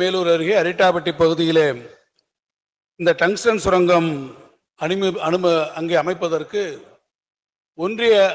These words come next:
அரசு நடவடிக்கைகளை மேற்கொண்ட அந்த காலகட்டத்தில் அந்த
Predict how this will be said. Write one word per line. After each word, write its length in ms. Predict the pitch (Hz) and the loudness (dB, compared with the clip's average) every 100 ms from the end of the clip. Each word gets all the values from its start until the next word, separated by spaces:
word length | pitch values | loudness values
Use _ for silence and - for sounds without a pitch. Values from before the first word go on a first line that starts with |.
| 151 | 2
அரசு 320 | 180 180 190 190 175 | 0 0 -4 -6 -6
நடவடிக்கைகளை 680 | 156 190 185 180 - 170 170 156 | -2 0 0 -4 -4 -2 -2 -2
மேற்கொண்ட 380 | 165 151 170 156 | -6 -6 -8 -6
அந்த 100 | 151 143 | -6 -2
காலகட்டத்தில் 680 | 156 160 156 143 143 202 139 104 90 _ _ _ _ _ _ _ _ _ _ - | 0 0 0 -2 -2 -2 -2 -10 -20 _ _ _ _ _ _ _ _ _ _ -4
அந்த 240 | 180 180 | -2 2